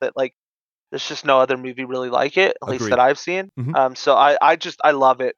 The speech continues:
Speaker 1: And I think that it's like lightning in a bottle, you know, where
Speaker 2: Yeah.
Speaker 1: it's just like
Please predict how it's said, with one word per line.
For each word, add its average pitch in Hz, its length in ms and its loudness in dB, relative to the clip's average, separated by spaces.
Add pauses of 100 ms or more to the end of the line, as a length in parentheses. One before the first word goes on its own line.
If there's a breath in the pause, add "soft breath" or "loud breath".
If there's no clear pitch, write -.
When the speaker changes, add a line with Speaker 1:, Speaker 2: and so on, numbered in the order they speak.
Speaker 1:
And 135 80 -6
I 123 60 -6
think 135 260 -8
that 131 100 2
it's 131 220 -4
like 127 280 2
lightning 127 380 -2
in 123 100 -8
a 120 60 -4
bottle, 123 580 2
you 135 120 -8
know, 127 200 0
where 131 120 2
Speaker 2:
Yeah. 127 60 2
Speaker 1:
it's 123 120 -12
just - 220 -8
like 131 180 2